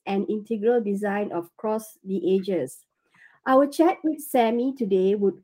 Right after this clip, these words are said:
revolve around the topic of creating best-selling video games,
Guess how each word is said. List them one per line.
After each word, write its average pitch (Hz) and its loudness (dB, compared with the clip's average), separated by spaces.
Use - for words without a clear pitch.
revolve 214 0
around 202 -2
the 180 -4
topic 214 -6
of 180 -8
creating 226 0
best-selling 208 -2
video 190 -2
games, 190 -2